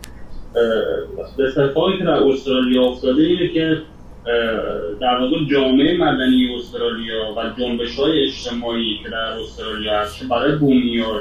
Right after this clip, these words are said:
چه برای همجنسگراها، چه برای فعالان محیط زیست، چه در واقع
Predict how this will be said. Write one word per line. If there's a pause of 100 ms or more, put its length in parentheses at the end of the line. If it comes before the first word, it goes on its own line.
(120)
چه
برای (420)
همجنسگراها، (100)
چه
برای (420)
فعالان
محیط
زیست،
چه (800)
در
واقع